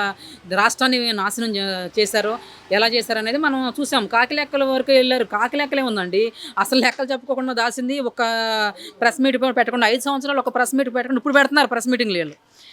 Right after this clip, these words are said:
ఏ, ఆ బ-, జగన్మోహన్ రెడ్డి అనే వ్యక్తి అంతకుముందు ప్రెస్ మీటింగ్ పెట్టాడా? జనాల్లోకి వచ్చాడా? ఐదు సంవత్సరాలు నూట యాభై ఒక్క సీటు ఇచ్చి గెలిపించిన వాళ్ళకి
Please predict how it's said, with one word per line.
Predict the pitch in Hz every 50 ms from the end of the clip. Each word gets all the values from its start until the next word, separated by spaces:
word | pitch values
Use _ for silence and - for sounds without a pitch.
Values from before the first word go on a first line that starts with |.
| - - - 247
ఏ, | 269 294
ఆ | 294 269 233 233
బ-, | 214 220 220 214 208
జగన్మోహన్ | 202 185 220 226 254 254 240 226 226 226
రెడ్డి | 202 190 190
అనే | 185 185 175
వ్యక్తి | 175 170 - - 165 - _ - - - -
అంతకుముందు | 240 254 254 294 277 285 294 294 320
ప్రెస్ | 294 - 254 240 262
మీటింగ్ | 294 294 294 277
పెట్టాడా? | 247 214 - 208 185 185 202 233 294 - -
జనాల్లోకి | 214 196 226 226 247 269 277 285 262 254
వచ్చాడా? | 220 - 240 220 180 185 208 240 254 254 - - -
ఐదు | 190 220 247 214
సంవత్సరాలు | - 240 240 262 254 - 285 277 262 240
నూట | 226 208 214 233 247 240
యాభై | 262 254 247 247 247 254
ఒక్క | 247 240 254
సీటు | 247 - 254 277 262 294
ఇచ్చి | 240 294 254 254
గెలిపించిన | 254 254 240 269 - 254 254
వాళ్ళకి | 247 233 233 226 247 269 311 320